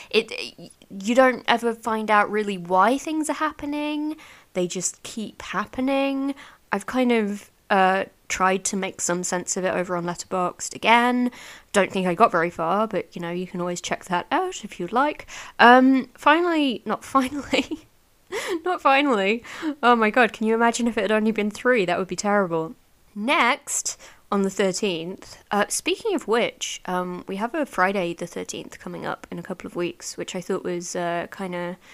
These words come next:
spooky, um, right after Halloween and a blue moon and everything. Um, I guess that's just the way this year is going. Um, anyway, uh, on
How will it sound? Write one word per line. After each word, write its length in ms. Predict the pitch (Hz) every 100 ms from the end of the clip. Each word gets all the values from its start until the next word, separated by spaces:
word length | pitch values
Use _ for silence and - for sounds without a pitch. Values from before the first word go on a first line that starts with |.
| - - - - _ _ _
spooky, 680 | - - 320 302 311 330 349 - -
um, 560 | 240 233 240 240 233 -
right 200 | 220 214
after 280 | 214 - 208
Halloween 580 | 214 208 214 226 226 226
and 120 | 196
a 40 | 175
blue 300 | 185 196 202
moon 400 | 202 208 214 214
and 100 | 202
everything. 760 | 202 202 - 202 214 226 247 -
Um, 540 | 180 180 180 180 185 -
I 60 | -
guess 220 | 196 -
that's 160 | -
just 320 | - 196 - -
the 100 | 175
way 160 | 180
this 260 | 180 185 -
year 220 | 190 190
is 120 | 170
going. 400 | 170 160 160 180 - - - - - _ -
Um, 800 | 190 196 196 196 196 190 196 - 190
anyway, 340 | 175 175 180 - - -
uh, 420 | - 202 196 202 -
on 440 | 214 214 214 214